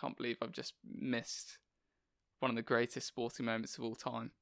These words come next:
Phoned my dad straight away, and I said, "I want you to talk me through every ball, uh, on my, on my journey home." And then obviously as soon as I got in, it was just repeat, repeat, repeat. And even now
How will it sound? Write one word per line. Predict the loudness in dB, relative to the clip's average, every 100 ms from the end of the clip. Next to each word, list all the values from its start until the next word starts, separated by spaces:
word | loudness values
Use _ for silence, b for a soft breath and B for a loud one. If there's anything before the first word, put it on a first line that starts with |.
| 4
Phoned | 10 12 12
my | 10
dad | 10 8
straight | 6 4 6
away, | 4 6
and | 6
I | 4
said, | 4 4
"I | 6
want | 4 4
you | 0
to | -4
talk | -4 2 2 2
me | -4
through | 2 4 4 4
every | 2 2 -2
ball, | 4 6 6 4 -2 b b b b
uh, | 0 2
on | 4 4
my, | 6 6 4 2
on | 4
my | 6 6
journey | 8 10 10 6
home." | 8 8 8 4 2 0 0 0
And | 2
then | 4
obviously | 2 2 -2
as | 0
soon | 2 2
as | 2
I | 0
got | 2 4
in, | 2 0 -4 -10 -16 b b b b -6
it | -4
was | -2
just | -2 -4 -4 -6 _ _ -2
repeat, | -2 2 2 2 0
repeat, | -4 2 2 2
repeat. | -2 2 4 4 2 b b b b
And | 0 2 0 -2 -16 _ 8
even | 10 10 8 8
now | 10 10 8 4